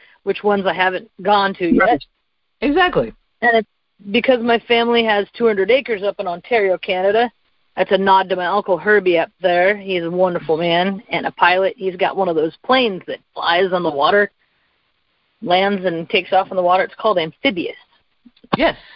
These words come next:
Speaker 1: Um, but, uh, I got the bug a long time ago when I was little because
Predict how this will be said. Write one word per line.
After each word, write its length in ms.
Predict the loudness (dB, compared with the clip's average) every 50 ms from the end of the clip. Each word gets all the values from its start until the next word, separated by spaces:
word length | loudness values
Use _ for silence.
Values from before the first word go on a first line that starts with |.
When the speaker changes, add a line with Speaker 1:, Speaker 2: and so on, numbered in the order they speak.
| -20 _ -4 0
Speaker 1:
Um, 580 | 2 4 4 4 2 0 -2 -8 -14 -16 -18 -20 _ _ _ _ -20 -20 -20 _ _
but, 260 | 2 4 4 2 0 -2
uh, 20 | -2 2 4 4 6 4 4
I 140 | 2 0 0
got 240 | 0 0 -2 0 -4
the 80 | -6 -2
bug 260 | 0 0 0 2 0
a 60 | 0
long 280 | 0 0 0 0 -2 -2
time 280 | -2 -2 -2 -2 -2
ago 320 | -4 -2 -2 -2 -2 -2 -2
when 180 | -4 -4 -4
I 100 | -4 -2
was 140 | -2 -4 -4
little 360 | 0 0 2 2 2 0 -2 -8 _
because 480 | -10 -8 -2 0 0 2 2 0 -4